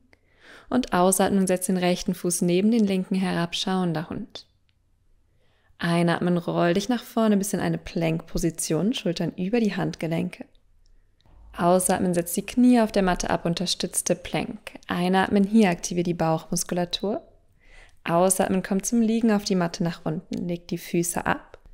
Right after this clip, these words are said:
Einatmen für eine Kobra, roll dich langsam aus dem oberen Rücken nach oben.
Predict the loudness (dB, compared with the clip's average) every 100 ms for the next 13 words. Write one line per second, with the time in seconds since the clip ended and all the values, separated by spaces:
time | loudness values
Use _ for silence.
0 | -20 _ _ -16 -8 -2 0 2 0 0
1 | -2 -2 0 2 0 -4 -8 2 4 4
2 | 4 2 0 0 2 2 2 0 0 2
3 | 2 2 0 -2 -4 -4 -2 2 2 2
4 | 0 -2 -2 -2 -2 -2 -2 -4